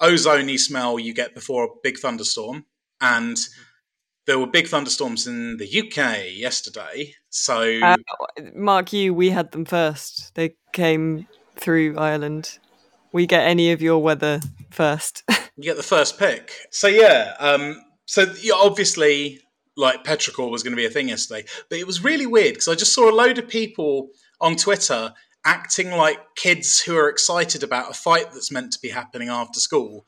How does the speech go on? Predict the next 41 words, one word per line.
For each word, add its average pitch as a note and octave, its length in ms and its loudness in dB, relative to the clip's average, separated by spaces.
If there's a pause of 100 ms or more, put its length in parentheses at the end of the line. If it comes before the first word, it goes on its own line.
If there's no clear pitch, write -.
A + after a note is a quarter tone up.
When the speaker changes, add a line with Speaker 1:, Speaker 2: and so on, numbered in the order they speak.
(640)
Speaker 1:
<clears throat> G3 580 0
Like, D#3 180 2
acting F#3+ 340 2
like F#3 140 0
there F3+ 80 0
was E3+ 80 -4
gonna F#3 140 -4
be F3 100 0
a E3+ 60 4
big F3 260 -2
discourse D3 600 2
over B2+ 240 -4
the C3 100 -4
word C3+ 340 2
petrichor, A#2 680 -10 (680)
uh, B2+ 240 2
about, C#3 380 2
like, C3+ 240 0
people D3 280 -6
beasting D3+ 480 2
other C3 180 -2
people C3+ 500 -2
for, C3+ 160 -6
like, B2 280 0 (220)
acting C#3+ 360 -2
pseudo-intellectual C3+ 1000 -2
by, A2+ 200 -6
like, A#2+ 220 -6
using A#2+ 280 -6
it B2 100 -10
and B2 80 -14
explaining C3+ 500 -6
it. A3 180 -8 (580)
Speaker 2:
Okay, F3 160 2
Speaker 1:
I D3+ 120 4
just D#3 100 -2
Speaker 2:
well, F3+ 200 4
Speaker 1:
cou-, F3 120 -2
I F3 40 -2
couldn't G3+ 200 2
understand. B2+ 540 -6